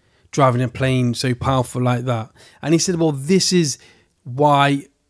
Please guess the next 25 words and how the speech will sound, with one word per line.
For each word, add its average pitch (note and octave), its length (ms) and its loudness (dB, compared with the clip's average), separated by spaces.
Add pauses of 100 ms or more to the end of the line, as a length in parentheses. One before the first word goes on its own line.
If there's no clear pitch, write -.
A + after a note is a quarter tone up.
three E3+ 380 -2
hundred E3+ 320 2
million C#3+ 480 2
will C3+ 140 -4
be C3 100 -2
the B2+ 80 -2
same C3 320 -2
problem." A#2 460 -2 (880)
Because D#3+ 420 0
to D3+ 160 -10
fly F3 320 0
an F#3+ 80 2
F F3 100 -2
sixteen, C#3 640 -2 (220)
you D3+ 180 0
will F#3 120 4
need C#3 180 0
years D3 320 2
of D3+ 80 -2
experience, C3+ 840 -2 (240)
years D#3 400 2
of D3+ 140 -8
teachings, C3+ 720 -4
years E3 340 4
of D#3 200 -2